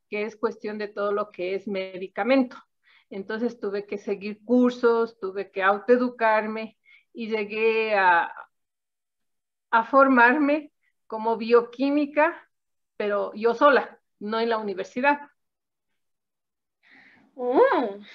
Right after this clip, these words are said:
Speaker 2: Entonces no, no trabajaste, o sea, ¿tú te educaste?
Speaker 1: Sola, para
Speaker 2: Mm.
Speaker 1: bioquímica.
Speaker 2: Segunda pregunta, ¿cuánto tiempo trabajas en la industria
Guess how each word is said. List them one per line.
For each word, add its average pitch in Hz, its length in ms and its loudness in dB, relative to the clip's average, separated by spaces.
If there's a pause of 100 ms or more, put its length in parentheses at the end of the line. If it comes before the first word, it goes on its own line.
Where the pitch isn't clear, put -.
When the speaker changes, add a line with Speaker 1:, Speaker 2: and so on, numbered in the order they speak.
(1400)
Speaker 2:
Entonces 269 260 -2
no, 285 220 6
no 285 180 8
trabajaste, 269 640 2 (440)
o - 40 -20
sea, 254 120 0
¿tú 285 180 -2
te 302 100 4
educaste? 277 600 2 (2000)
Speaker 1:
Sola, - 460 2 (720)
para 202 220 2
Speaker 2:
Mm. 196 60 0
Speaker 1:
bioquímica. 208 640 -6 (580)
Speaker 2:
Segunda 330 500 6
pregunta, 233 600 0 (640)
¿cuánto 359 360 6
tiempo 302 300 6
trabajas 277 560 4
en 277 80 0
la 240 180 4
industria 254 460 0